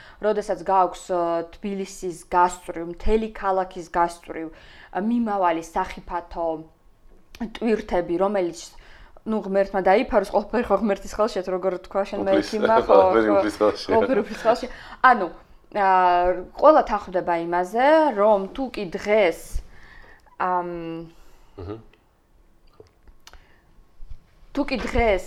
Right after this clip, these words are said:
Speaker 1: აა, თბილისის გასწვრივ მიდის სახიფათო ტვირთი,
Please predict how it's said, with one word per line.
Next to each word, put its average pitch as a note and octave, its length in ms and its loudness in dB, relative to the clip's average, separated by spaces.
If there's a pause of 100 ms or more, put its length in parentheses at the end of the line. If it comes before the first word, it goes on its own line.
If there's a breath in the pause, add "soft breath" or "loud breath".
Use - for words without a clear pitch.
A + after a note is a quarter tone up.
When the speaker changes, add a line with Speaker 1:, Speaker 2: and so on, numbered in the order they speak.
Speaker 1:
აა, - 720 -2 (340)
თბილისის A#3+ 460 -4
გასწვრივ G3 480 4
მიდის F#3 320 -6
სახიფათო F3 540 -6
ტვირთი, F#3 600 -6